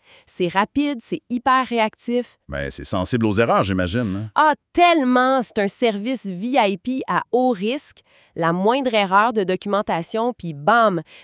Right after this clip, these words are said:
Speaker 1: des millions de dollars de marchandises restent bloqués sur le tarmac.
Speaker 2: Fait que pour bien décortiquer tout ça, euh,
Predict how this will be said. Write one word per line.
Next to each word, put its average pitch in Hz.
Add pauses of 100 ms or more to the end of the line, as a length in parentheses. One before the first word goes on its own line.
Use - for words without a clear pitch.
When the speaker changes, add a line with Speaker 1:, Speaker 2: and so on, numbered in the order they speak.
Speaker 1:
des 180
millions 254
de 240
dollars 202
de 202
marchandises 185
restent 190
bloqués 175
sur 208
le 175
tarmac. 151
Speaker 2:
Fait 117
que -
pour 123
bien 180
décortiquer 165
tout 131
ça, -
euh, 104